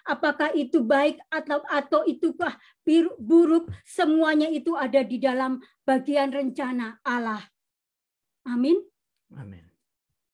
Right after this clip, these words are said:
Speaker 1: Rasul Paulus tahu bahwa orang Romawi tidak bisa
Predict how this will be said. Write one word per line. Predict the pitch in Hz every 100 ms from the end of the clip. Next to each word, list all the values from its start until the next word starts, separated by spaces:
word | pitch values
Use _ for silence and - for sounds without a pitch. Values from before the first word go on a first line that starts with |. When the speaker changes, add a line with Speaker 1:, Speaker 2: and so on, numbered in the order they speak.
| _ _ _ _ _ _ _ _ _ _ _ _ _
Speaker 1:
Rasul | 262 269 269 302 277
Paulus | 277 262 262 269 -
tahu | 262 233 226
bahwa | 202 220 226 226
orang | 294 285 294 285 285
Romawi | 285 285 277 294 311 302 339 349
tidak | 277 247 214
bisa | 277 262 294